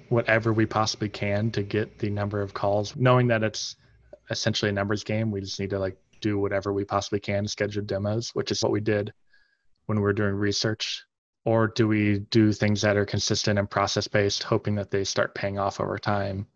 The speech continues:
Whereas, like, the brute force sort of thing might not be repeatable. It might not be a long-term, medium-term thing. It might just be literally getting ten demos every week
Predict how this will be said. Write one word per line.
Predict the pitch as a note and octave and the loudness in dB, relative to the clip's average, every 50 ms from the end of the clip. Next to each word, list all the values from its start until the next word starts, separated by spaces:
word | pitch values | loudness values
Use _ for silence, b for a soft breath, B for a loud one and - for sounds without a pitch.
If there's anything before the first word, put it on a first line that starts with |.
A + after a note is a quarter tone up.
| _ _ _ _ _ _ _ _ _ - | _ _ _ _ _ _ _ _ _ 2
Whereas, | A#2 A2 G#2+ G2+ - | 4 4 4 4 4
like, | G#2+ G2 - | 2 2 0
the | A2 | -2
brute | F#2+ - G#2+ F#2+ | 0 0 0 0
force | - - G#2+ G#2 G2 | 0 0 0 0 0
sort | - - G#2+ G2 G2 | 0 0 0 0 -2
of | F#2+ - | -4 -8
thing | - - - G#2+ G2 G2 | -10 -4 -2 -2 -2 -2
might | F#2+ G2+ G#2+ A2 | -2 -2 -2 -2
not | G#2 G2+ - | -2 -4 -2
be | - G#2 | -2 -2
repeatable. | G2 G2 - - - A2 G2+ G2 F#2 - F#2 F#2 F#2 G2 _ - | -2 -2 -6 -4 -2 -2 -2 -2 -4 -8 -10 -10 -12 -14 _ -12
It | A#2 | -6
might | A2+ G#2+ G#2+ | -6 -4 -4
not | G#2+ G#2 - | -4 -2 0
be | A2 G#2 | 0 0
a | G2+ | 2
long-term, | G2+ G2+ G2 G2 G2 - - G#2 G2+ G2 G2 G2+ G2+ G#2 | 0 0 -2 -2 -4 -4 -2 -2 -2 -2 -4 -6 -8 -6
medium-term | G#2 G#2 G2+ G#2 G2+ G2+ G2+ - - G2+ G2 G2 F#2+ G2 G#2 - _ _ _ _ _ _ _ _ - | -6 -6 -6 -6 -6 -6 -4 -2 -2 -2 0 0 -2 -4 -6 -10 _ _ _ _ _ _ _ _ -8
thing. | - - G#2+ F#2+ F#2 F#2+ | 2 4 4 4 4 0
It | G2 G2 | 0 2
might | G2+ G2 F#2 | 2 2 2
just | - G#2 - - | 2 -2 0 0
be | G#2+ G2 F#2 F#2+ | -2 -2 -2 -2
literally | F#2+ G2 G2+ G2+ F#2+ G2+ G2 F#2+ F#2+ F#2+ - | -4 -2 -2 0 2 2 0 0 -2 -4 -2
getting | - G#2 G2 G2 F#2+ F#2 F#2 F#2 - _ _ _ _ _ _ - _ _ - - | -2 -2 0 0 -2 -6 -8 -12 -14 _ _ _ _ _ _ -20 _ _ -8 -4
ten | - - G#2+ G2 G2 | 0 2 2 2 4
demos | G2 G2 F#2+ F#2+ F#2+ F#2+ G2 | 2 2 2 0 0 -2 -4
every | G2 - G#2 | -4 -4 -4
week | - - - - - - | -2 -4 -4 -6 -10 -20